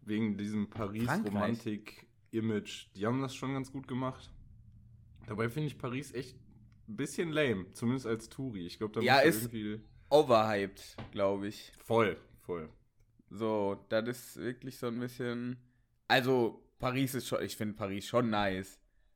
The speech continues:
Speaker 2: aber es wird dem Hype halt nicht gerecht. Aber wie so vieles,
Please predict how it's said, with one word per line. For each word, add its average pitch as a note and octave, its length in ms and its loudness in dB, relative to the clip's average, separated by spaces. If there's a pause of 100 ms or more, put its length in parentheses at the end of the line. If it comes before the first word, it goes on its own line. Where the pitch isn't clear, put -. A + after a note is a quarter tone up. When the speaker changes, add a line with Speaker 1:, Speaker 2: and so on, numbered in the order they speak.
(200)
Speaker 2:
aber G2+ 100 -4
es G2+ 100 -4
wird A2+ 140 -2
dem G#2 140 -4
Hype A#2 220 4
halt F#2+ 180 0
nicht G#2+ 180 -8
gerecht. G#2 340 -4 (280)
Aber B2+ 280 10
wie D3 120 2
so D#3 140 4
vieles, E3 520 0